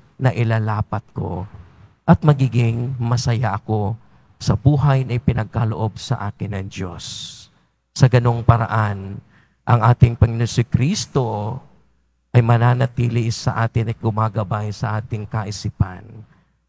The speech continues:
So, mananatili tayo sa ibinigay niyang halimbawa sa atin, na maliwanagan natin that we have nothing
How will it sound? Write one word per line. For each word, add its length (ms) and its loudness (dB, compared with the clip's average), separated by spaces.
So, 80 6
mananatili 720 4
tayo 320 0
sa 160 -2
ibinigay 480 -2
niyang 240 -6
halimbawa 640 -2
sa 400 -8
atin, 400 -8
na 80 4
maliwanagan 720 2
natin 400 -4
that 80 -2
we 160 2
have 240 0
nothing 720 -6